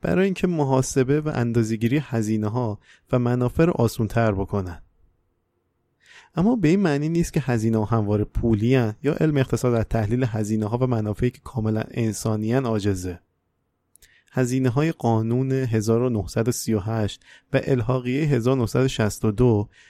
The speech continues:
مرگ و میر آشکار در اثر سولفانیلامید و نقایص زایمانی شدید ناشی از تالادومید بود.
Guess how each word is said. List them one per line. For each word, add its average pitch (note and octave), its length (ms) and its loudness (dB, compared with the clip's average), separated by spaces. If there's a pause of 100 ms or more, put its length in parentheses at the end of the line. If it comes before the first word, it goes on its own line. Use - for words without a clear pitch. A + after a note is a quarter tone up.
(600)
مرگ C#3+ 300 2
و D3+ 60 2
میر F3+ 180 4
آشکار B2+ 520 0
در A#2+ 220 0
اثر A#2 340 0
سولفانیلامید A2 1000 0
و A#2+ 340 2
نقایص A2 440 2
زایمانی A2+ 600 2
شدید B2 560 0
ناشی A#2+ 420 0
از A#2 140 2
تالادومید G2+ 580 0
بود. - 300 -12